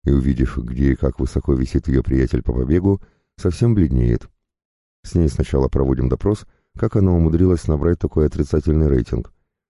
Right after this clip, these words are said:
Женщина не соглашается ничего рассказывать. Но после обращения к внимательно слушающим прения пленным и обещанием сократить срок изгнания до всего двух недель с пожизненного,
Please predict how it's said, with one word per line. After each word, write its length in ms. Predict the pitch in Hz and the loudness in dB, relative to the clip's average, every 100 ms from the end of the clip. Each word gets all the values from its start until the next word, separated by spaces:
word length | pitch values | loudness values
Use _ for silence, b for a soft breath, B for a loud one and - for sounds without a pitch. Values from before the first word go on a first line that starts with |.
| - | -4
Женщина 440 | 71 87 80 76 | 0 0 2 0
не 80 | 76 | 2
соглашается 640 | 76 69 67 82 80 - | 0 -2 0 0 0 0
ничего 300 | 69 - 67 | -2 -2 -2
рассказывать. 500 | 65 - 60 57 - - _ _ _ _ _ - | -2 -2 -2 -2 -4 -8 _ _ _ _ _ -4
Но 160 | 147 | -2
после 300 | - - 80 | -2 -2 0
обращения 560 | 69 71 - 69 67 62 | 0 -2 -2 0 0 0
к 100 | - | 0
внимательно 600 | 80 78 64 67 65 62 | 0 2 -2 -2 -2 -2
слушающим 680 | - 67 - 65 62 67 | -2 -4 0 -2 0 -4
прения 380 | 65 69 65 62 | 0 0 2 0
пленным 480 | - 71 73 85 90 _ _ _ _ | 0 0 2 0 -2 _ _ _ _
и 60 | 117 | 0
обещанием 600 | 110 92 - 85 80 73 | 2 0 0 2 2 0
сократить 460 | - - 73 71 | -2 -2 -2 -4
срок 300 | - 76 71 | -4 -4 0
изгнания 600 | 71 64 69 65 65 65 | -2 0 0 2 2 2
до 140 | 64 71 | 0 -2
всего 380 | - 71 69 64 | -2 0 0 0
двух 360 | 67 73 67 | 0 -2 0
недель 400 | 69 65 69 65 | 0 0 2 0
с 100 | 57 | -2
пожизненного, 760 | - 65 67 65 82 95 101 | -2 0 0 2 2 2 0